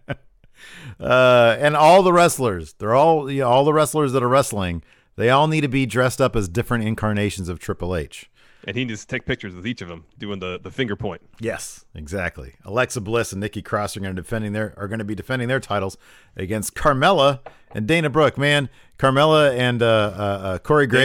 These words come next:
Speaker 1: Graves.
Speaker 2: Brooke have no chance.
Speaker 1: Oh, they've got no chance. But Carmella and Corey Graves have been going live on Instagram,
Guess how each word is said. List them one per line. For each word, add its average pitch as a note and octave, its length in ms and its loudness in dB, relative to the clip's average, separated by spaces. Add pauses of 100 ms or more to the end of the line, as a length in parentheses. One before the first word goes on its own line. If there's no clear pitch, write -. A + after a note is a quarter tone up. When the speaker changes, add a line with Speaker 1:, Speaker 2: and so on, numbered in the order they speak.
(120)
Speaker 1:
Graves. - 20 -6
Speaker 2:
Brooke B2+ 180 -2
have A#2 220 -2
no C3 460 0
chance. - 600 -2
Speaker 1:
Oh, D#3 160 8
they've D3+ 200 4
got B2+ 160 2
no B2 140 0
chance. A2+ 340 -6 (320)
But - 140 -6
Carmella D3+ 580 2
and A#2+ 160 -4
Corey D3+ 280 2
Graves A#2+ 520 -2 (280)
have A2 180 -2
been A2+ 160 -4
going A2 240 0
live A2 320 2
on G#2+ 120 0
Instagram, F2 720 -4